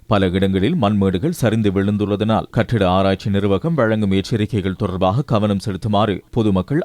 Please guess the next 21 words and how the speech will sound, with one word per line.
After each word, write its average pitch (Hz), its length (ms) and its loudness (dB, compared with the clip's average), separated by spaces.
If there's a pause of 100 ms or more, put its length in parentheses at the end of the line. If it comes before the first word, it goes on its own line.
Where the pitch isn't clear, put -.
(140)
அறிவுறுத்தப்பட்டுள்ளனர். 101 880 -2 (680)
நேற்றிரவு 185 600 2 (120)
கூடுதலான 170 500 2
மழை 110 220 2 (100)
வீழ்ச்சி 135 280 -2 (280)
காலி 117 320 2 (120)
பத்தேகம 117 600 0
பகுதிக்கு 107 440 -2 (140)
கிடைத்துள்ளது. 104 540 -2 (180)
அங்கு 101 240 2
நூற்று 127 300 -2
அறுபத்தேழு 110 580 0
தசம் 98 320 -4
ஆறு 107 160 0
மில்லிமீட்டர் 101 500 -2
மழை 92 240 0
வீழ்ச்சி 92 380 -4
பதிவாகியுள்ளது. 95 720 -2 (160)
களுத்துறை 107 400 2 (180)
வலல்லாவிட்ட 101 720 0
பகுதியில் 95 420 -2